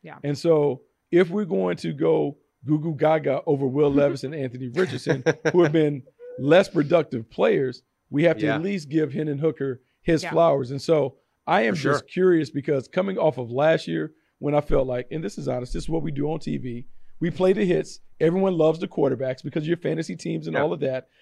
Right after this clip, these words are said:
Speaker 2: And so we talked about the quarters, but then when it came down to it, Kenny Pickett was the only guy to go. So in this year's draft, I just wonder,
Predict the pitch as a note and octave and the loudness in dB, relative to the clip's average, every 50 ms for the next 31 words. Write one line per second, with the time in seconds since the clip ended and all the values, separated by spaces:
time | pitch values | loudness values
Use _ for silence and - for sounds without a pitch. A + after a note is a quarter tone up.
0 | _ - - - - E3 D#3+ F3 - G3 G3 F#3 F3+ F3 E3+ D3+ D3+ - - A3 | _ -8 -6 0 0 0 0 2 2 2 2 2 2 0 0 0 0 -2 0 0
1 | - - - - - A#3 - C3+ E3+ G3 F#3+ F3 D#3+ D3 C#3+ - - D#3+ E3 D3+ | 0 0 -2 -6 -8 -8 -4 0 2 2 2 0 -2 -4 -4 -4 -4 -4 -4 -2
2 | D3 C#3 C#3 - - G#3+ G3+ - - - _ _ _ _ _ _ _ _ _ _ | -4 -4 -4 -4 -4 -2 0 -2 -2 -4 _ _ _ _ _ _ _ _ _ _
3 | - G3+ G#3 G#3 - - G3+ F3+ - D#3+ C3+ C#3+ C#3 A#2+ C3 B2+ - C#3 C#3 C#3+ | 0 2 2 2 2 0 -2 -2 -2 -4 -4 -4 -4 -4 -4 -6 -4 -2 -2 -2
4 | C3+ B2 B2+ A#2+ A2+ G#2 G2+ F#2+ B2 A2+ F#2 - - _ _ _ _ _ _ _ | -2 -2 -4 -4 -4 -6 -6 -6 -6 -6 -8 -10 -16 _ _ _ _ _ _ _
5 | _ - D#3 D#3 D3+ D3 D3 C3+ F3 G#3 G#3 G#3 - E3+ D#3+ C#3+ B2 C3 C#3+ C3 | _ -2 0 2 2 0 0 0 -2 -2 -2 -2 -4 -4 -4 -4 -4 -4 -4 -2
6 | C3 B2 - _ - C3 C#3 D3+ C#3+ D#3+ B2+ B2+ B2+ D3 F3 E3+ D3+ B2+ A2+ G2+ | -2 -4 -6 _ -6 -6 -4 -4 -4 -8 -8 -8 -8 -4 -4 -4 -4 -4 -8 -10
7 | - | -10